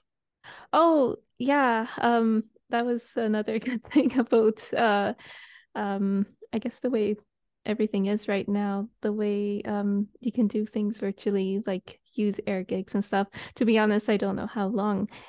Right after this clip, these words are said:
air gigs has been around, but just, um, it just seems more possible these days to work with anywhere,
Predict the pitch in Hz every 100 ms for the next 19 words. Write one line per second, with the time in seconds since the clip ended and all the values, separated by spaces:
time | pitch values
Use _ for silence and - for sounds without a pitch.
0 | - 196 196 208 202 - 220 262 220 202
1 | 214 220 214 202 - 202 202 214 208 -
2 | - 214 208 202 196 196 _ _ _ _
3 | _ _ - 220 262 - 254 233 220 214
4 | 214 196 208 - 240 233 220 220 220 -
5 | 226 240 - - 226 214 220 240 254 -
6 | - 214 214 - 208 226 220 214 214